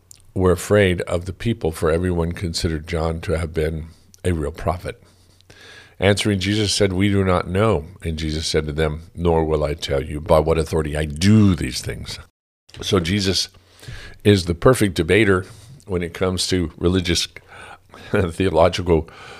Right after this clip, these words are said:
conversations or debates. And he is not gonna open up and say, "I do these things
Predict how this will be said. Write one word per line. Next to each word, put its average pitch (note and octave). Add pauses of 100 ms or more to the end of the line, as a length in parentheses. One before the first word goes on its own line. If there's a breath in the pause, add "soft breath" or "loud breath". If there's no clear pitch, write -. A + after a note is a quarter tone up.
(560 loud breath)
conversations D#2+ (120)
or D#2+ (220)
debates. E2+ (260)
And G2
he G#2
is F#2+ (400)
not B2
gonna D3+
open G#2
up G2
and F2
say, F2+
"I F#2+
do F#2+
these F2
things E2